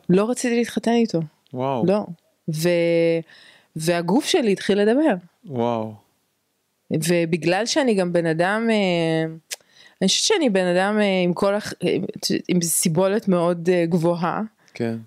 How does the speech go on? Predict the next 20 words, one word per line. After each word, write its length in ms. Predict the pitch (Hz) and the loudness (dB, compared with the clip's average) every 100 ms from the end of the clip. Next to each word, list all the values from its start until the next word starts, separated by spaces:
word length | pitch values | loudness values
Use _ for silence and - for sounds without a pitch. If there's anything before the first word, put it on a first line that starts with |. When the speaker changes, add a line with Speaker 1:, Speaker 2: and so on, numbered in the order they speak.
| - | -4
Speaker 1:
ואני 260 | 180 180 180 | 0 2 4
מאוד 300 | 175 175 170 | 4 2 -2
כזה, 300 | - 180 175 | -2 0 0
אה, 1300 | 170 165 165 160 - 180 - - - - 90 135 123 - | 2 2 0 -2 -2 -4 -4 -6 -8 -8 -4 -2 -2 -2
היום 300 | 180 202 214 | 0 0 0
פחות, 600 | 214 - 190 175 180 - 170 | -4 -2 0 0 0 -4 -2
אבל 60 | 165 | 0
Speaker 2:
מהמם. 160 | 165 | 0
Speaker 1:
בעבר 460 | 170 165 160 185 185 | 0 0 0 -2 -2
גם 220 | 180 170 | -2 0
מאוד 280 | 170 170 175 | 2 0 0
כזה 480 | 202 180 175 170 175 | -2 0 0 0 -2
ש-, 140 | - - | -4 -4
שומרת 480 | - 185 175 180 185 | -2 0 2 0 0
על 80 | 180 | -2
פאסון, 720 | - 208 - 175 170 175 175 165 | -2 -4 0 2 2 2 0 0
ואתה 360 | 170 170 170 | 2 0 0
יודע, 260 | 165 170 170 | 0 0 0
כזה. 280 | 180 175 180 - - - - | -4 -4 -4 -6 -16 -18 -6
Speaker 2:
תדמית. 160 | 113 | -4